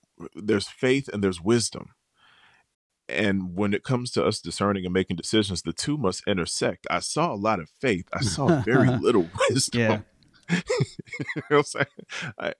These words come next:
Speaker 1: I just, I, it's the only way I can put it, dog. So, I mean, that's my, that's my thoughts to throw out there, uh,
Speaker 2: Well,
Speaker 1: to,
Speaker 2: and
Speaker 1: to,
Speaker 2: I,
Speaker 1: to
Speaker 2: you know, I
Speaker 1: start us
Speaker 2: find
Speaker 1: off here.
Speaker 2: moralizing is very, very easy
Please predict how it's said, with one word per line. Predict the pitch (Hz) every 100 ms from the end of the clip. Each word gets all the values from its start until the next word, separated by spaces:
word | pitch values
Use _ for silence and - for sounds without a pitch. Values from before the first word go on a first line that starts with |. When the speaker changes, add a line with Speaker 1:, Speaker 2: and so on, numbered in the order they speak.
| -
Speaker 1:
I | 120
just, | 123 120 117
I, | 98
it's | 101
the | 110
only | 110
way | 110 104
I |
can | 101 78
put | 110 98
it, |
dog. | 67 76 67
So, | - 82
I |
mean, | 104 101
that's | 123 -
my, | 104
that's | 113 -
my | 95
thoughts | - 92 -
to | 78
throw | 85 80
out | 82
there, | - 80 - -
uh, | 73 58 _ -
Speaker 2:
Well, | 180 175 165 -
Speaker 1:
to, | - 156
Speaker 2:
and | 143 160
Speaker 1:
to, |
Speaker 2:
I, | 156
Speaker 1:
to | -
Speaker 2:
you | 175
know, | 175
I | 139
Speaker 1:
start |
us | -
Speaker 2:
find | 202 180
Speaker 1:
off | 151
here. | 143
Speaker 2:
moralizing | 180 190 160 147 135
is | 120
very, | 110 120 123
very | 117 117
easy | 110 113 117 120 120 117